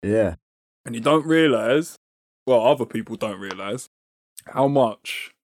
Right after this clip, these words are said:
Speaker 2: sleep actually affects type one.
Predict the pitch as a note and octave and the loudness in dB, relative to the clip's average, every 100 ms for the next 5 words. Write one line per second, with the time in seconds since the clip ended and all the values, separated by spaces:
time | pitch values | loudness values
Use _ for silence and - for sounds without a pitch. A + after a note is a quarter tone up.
0 | _ _ - - - B2+ A#2+ F#2+ - A#2 | _ _ -16 -10 0 4 4 0 -6 -4
1 | A2 - A2+ G#2 G2 A#2 G2+ - - - | -4 -4 -8 -8 -4 -6 -6 -12 -20 -20
2 | _ _ _ _ - G#2+ F2+ A#2+ G#2+ | _ _ _ _ -6 -6 -2 -2 -2